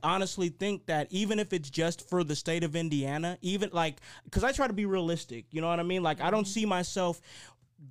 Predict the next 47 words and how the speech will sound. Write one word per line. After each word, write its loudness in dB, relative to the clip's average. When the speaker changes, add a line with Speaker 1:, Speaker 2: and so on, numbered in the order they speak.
Speaker 1:
bigger 6
than 0
what 4
I 6
am. 2
Like, 2
I 2
don't 2
think -2
that -2
you -4
can -2
market -2
a, 0
I 0
don't 0
think -2
you -4
can 0
market 0
a 0
Jimmy -2
Hart 0
in -2
a -2
Hollywood 0
house -2
outside 0
of -2
Indiana -2
and -6
people -2
would, 0
I -2
mean, 0
I 0
got 2
some 0
people -6
that 2
are -4
fans 2
of -4
what 0
I 2
do -2
outside 0